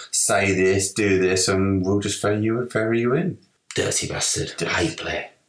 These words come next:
Speaker 2: I hate the way, way Blair's been poking his nose in the whole covid pandemic as well. Like, what has it got to do with him?
Speaker 1: Yeah.
Speaker 2: He should be hanging his head in shame.
Speaker 1: Yeah, it,
Speaker 2: He's
Speaker 1: it
Speaker 2: literally a war criminal, and he's not even a politician anymore. And he's certainly not a health expert, so why is he suddenly a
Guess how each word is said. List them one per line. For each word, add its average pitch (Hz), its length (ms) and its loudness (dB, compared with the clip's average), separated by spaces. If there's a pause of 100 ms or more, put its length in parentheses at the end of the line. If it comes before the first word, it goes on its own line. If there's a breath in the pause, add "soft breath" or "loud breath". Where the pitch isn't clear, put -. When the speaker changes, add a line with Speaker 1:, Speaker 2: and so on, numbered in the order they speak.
(140)
Speaker 2:
I 104 80 -2
hate 110 280 0
the 87 60 0
way, 82 300 0
way 87 280 2
Blair's 87 500 0
been 80 320 0 (180)
poking 95 540 0
his 90 420 0
nose 95 540 2
in 82 200 2
the 82 100 2
whole 82 240 0
covid 82 460 -2
pandemic 78 540 -6
as 80 120 -4
well. - 140 0
Like, - 280 -2
what 104 360 4
has 101 100 0
it 98 100 2
got 101 180 0
to - 80 -2
do 92 160 2
with 80 140 0
him? 85 220 0 (120)
Speaker 1:
Yeah. - 120 -6
Speaker 2:
He 127 80 2
should 110 180 0
be 104 100 2
hanging 107 340 2
his 87 140 2
head 110 160 0
in - 120 -2
shame. 76 280 -2 (120)
Speaker 1:
Yeah, 92 100 2
it, 107 260 0
Speaker 2:
He's 107 140 2
Speaker 1:
it - 240 -4
Speaker 2:
literally 104 400 2
a 92 60 2
war 101 280 4
criminal, 80 500 0
and 85 400 0 (200)
he's 127 180 2
not 143 160 4
even 113 160 2
a 107 40 -2
politician 156 460 2
anymore. 95 420 0
And 131 80 0
he's - 120 2
certainly 160 280 2
not 131 140 2
a - 40 2
health 147 300 2
expert, - 400 0
so 131 160 2
why 131 160 4
is 131 80 2
he 131 80 0
suddenly 123 340 2
a - 120 0